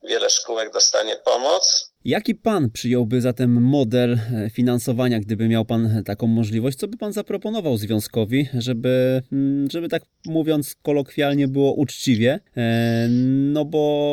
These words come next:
Speaker 2: w, tak jak, jak sobie tutaj rozmawiamy, nie tylko Escola, ale też, e, kilka innych akademii, które są w C L J C, typu Gwarek Zabrze, typu,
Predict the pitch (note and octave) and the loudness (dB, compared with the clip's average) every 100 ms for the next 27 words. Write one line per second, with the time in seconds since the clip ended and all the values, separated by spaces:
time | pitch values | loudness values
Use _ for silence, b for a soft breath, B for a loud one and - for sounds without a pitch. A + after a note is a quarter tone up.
0 | D3 C#3+ C#3 - C#3+ C#3 C3+ C3+ C#3+ C3+ | 0 -2 -4 -8 -6 -4 -2 -4 -6 -6
1 | C3+ C3 C#3 C3 - C3 C3 B2+ C3 B2+ | -4 -4 -4 -4 -6 -8 -6 -4 -4 -2
2 | C3+ B2+ C3 B2+ C#3 D3+ b b b _ | 0 0 0 0 -2 -4 b b b _
3 | - C#3+ D#3 F#3+ C#3+ C3 A#2+ - - B2+ | -4 -2 -2 -2 0 0 -2 -4 0 2
4 | B2 B2 B2 C3 - C3 B2+ B2+ C3 C#3 | 2 0 0 -2 -2 -2 -2 -2 -4 -2
5 | C#3 C3+ B2+ A#2 A2+ A2 A#2 A2 A#2 A2+ | 0 0 0 0 -2 0 0 0 -2 -2
6 | A#2+ - B2 B2 C#3+ C3 - A2 A2+ A2+ | -2 -2 -2 0 0 -2 -4 -2 -2 -2
7 | G2+ A2 B2 C3 A#2+ A#2+ A2+ A2+ A2 A2 | -2 -2 0 0 0 -2 0 -2 -2 0
8 | A2+ | 2